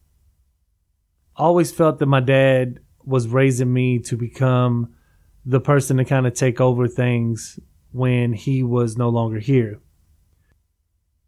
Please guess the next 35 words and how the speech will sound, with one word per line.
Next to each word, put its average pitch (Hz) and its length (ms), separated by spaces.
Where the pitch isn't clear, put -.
When 156 260
he 147 100
passed, 147 760
I 160 160
kinda 170 340
bottled 135 460
everything 123 420
up 123 300
emotion-wise 120 1000
because 131 720
I 131 120
felt 139 180
like 135 160
I 127 60
had 123 120
to 120 60
be 123 220
there 117 640
for 120 840
the 123 100
rest 123 300
of 113 80
the 107 80
family. 117 520
So 170 180
I 165 40
never 190 300
really 165 340
took 156 380
the 143 140
time 139 460
to - 120
go 131 300
through 131 480
the 120 600